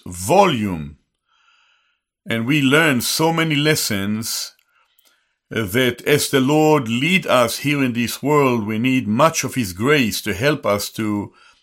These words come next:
learn from these meshalim, these paraboles, these stories that are cast alongside in order to teach us spiritual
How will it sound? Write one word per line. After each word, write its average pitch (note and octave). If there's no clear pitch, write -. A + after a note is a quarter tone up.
learn F#3
from C#3+
these C#3+
meshalim, C3
these C#3
paraboles, C#3
these D3
stories B2+
that A#2
are A#2+
cast F3+
alongside C#3+
in A#2+
order D3+
to C3
teach -
us A2
spiritual B2